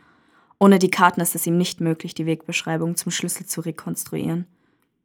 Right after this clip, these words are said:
Charles trinkt einen Schluck Kaffee und widmet sich wieder seinen Notizen. Er hört das Klacken von Absätzen.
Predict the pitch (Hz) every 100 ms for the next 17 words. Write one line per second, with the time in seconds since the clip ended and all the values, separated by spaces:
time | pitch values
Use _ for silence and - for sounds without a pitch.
0 | _ _ _ _ _ _ _ - - 156
1 | - 165 170 151 160 165 - 165 - 175
2 | 185 - 170 165 160 - - 165 156 160
3 | 160 160 165 - 185 180 _ _ _ _
4 | _ _ _ _ _ _ - 190 202 202
5 | - - 180 - 180 - 165 151 - 175
6 | - - 202